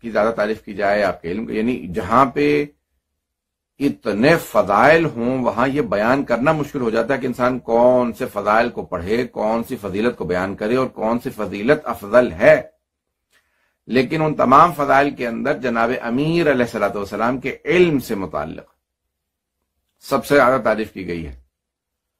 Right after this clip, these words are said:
कि जो कुछ कायनात के अंदर है, मौला का मशहूर मारूफ नहज बलागा में भी है और, और बेइंतहा किताबों में जुमला मशहूर है कि आपने फरमाया कि "सलूनी सलूनी क़ब्ल अन तस्कुदूनी", "जो पूछना है पूछ लो, इससे पहले कि तुम मुझे खो दो।"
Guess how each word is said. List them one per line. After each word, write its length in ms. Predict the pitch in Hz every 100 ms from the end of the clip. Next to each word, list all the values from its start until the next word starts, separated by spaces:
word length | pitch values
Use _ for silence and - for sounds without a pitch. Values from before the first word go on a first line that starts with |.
| _ _ _ _ _ _ _ _ _ _ _ -
कि 340 | 107 110 107
जो 340 | 80 113 123 123
कुछ 360 | - 170 -
कायनात 540 | - 120 117 120 120 -
के 60 |
अंदर 200 | 117 104
है, 200 | 92 92
मौला 280 | 92 110 123
का 120 | 123
मशहूर 260 | 117 113 127
मारूफ 300 | 107 113 110
नहज 200 | 104 104
बलागा 360 | 101 98 107
में 140 | 127 123
भी 100 | 120
है 200 | 107 107
और, 180 | 107 113
और 440 | 123 147 151 156
बेइंतहा 520 | 123 120 120 120 139
किताबों 380 | 160 147 117 113
में 120 | 117
जुमला 260 | 104 107 120
मशहूर 420 | 101 - 123 127
है 320 | 107 107 104
कि 60 | -
आपने 240 | 104 110
फरमाया 460 | 110 104 104 104 113
कि 220 | 107 107
"सलूनी 480 | 98 104 110 117 117
सलूनी 440 | 110 98 98 107 110
क़ब्ल 260 | 107 101
अन 80 | 107
तस्कुदूनी", 380 | 107 - 101 117
"जो 240 | 101 139 151
पूछना 360 | 135 131 139
है 80 | 143
पूछ 200 | 135 127
लो, 100 | 131
इससे 140 | 131
पहले 240 | 131 107 123
कि 80 | 120
तुम 140 | 131
मुझे 180 | 113 85
खो 180 | - -
दो।" 140 | -